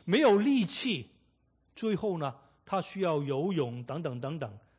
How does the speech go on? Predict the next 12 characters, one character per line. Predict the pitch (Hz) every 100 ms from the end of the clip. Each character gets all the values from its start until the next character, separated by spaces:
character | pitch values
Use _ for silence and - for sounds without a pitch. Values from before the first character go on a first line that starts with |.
| _
就 | - 147
没 | 139
有 | 156
力 | 127 151
气 | 127 - 123
游。 | 110 120 135 - _ _
因 | - 233
为 | 233 214
你 | 170 156
们 | 165 196
个 | 214 220
人 | 175 160 180